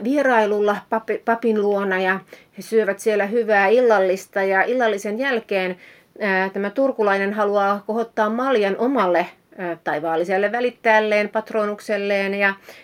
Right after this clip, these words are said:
ää, haluaa juoda maljan siis Pyhälle Henrikille. Ja länsi-götamainen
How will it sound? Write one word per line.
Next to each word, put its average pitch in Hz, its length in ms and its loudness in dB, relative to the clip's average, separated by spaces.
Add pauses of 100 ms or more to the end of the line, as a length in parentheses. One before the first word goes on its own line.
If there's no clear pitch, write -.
(120)
ää, 185 280 0 (260)
haluaa 202 380 0
juoda 196 260 2
maljan 190 380 0
siis 180 220 -10
Pyhälle 220 300 -6
Henrikille. 220 720 -10 (540)
Ja 180 160 -2 (580)
länsi-götamainen 202 960 0